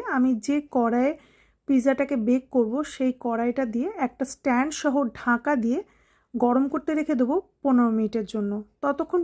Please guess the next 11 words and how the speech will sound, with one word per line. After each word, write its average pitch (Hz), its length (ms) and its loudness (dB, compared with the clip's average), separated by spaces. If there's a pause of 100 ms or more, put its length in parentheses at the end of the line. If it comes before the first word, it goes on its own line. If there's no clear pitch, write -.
পিৎজাটাকে 302 540 2
রেডি 285 240 2
করে 254 200 4
নেব। 226 120 -2 (800)
এবারে 302 380 4
আমি 294 100 0 (120)
যে 262 180 0
পাত্রে 277 280 -4 (120)
পিৎজাটাকে 269 480 -2 (120)
বেক 247 140 4 (100)
করব 262 160 0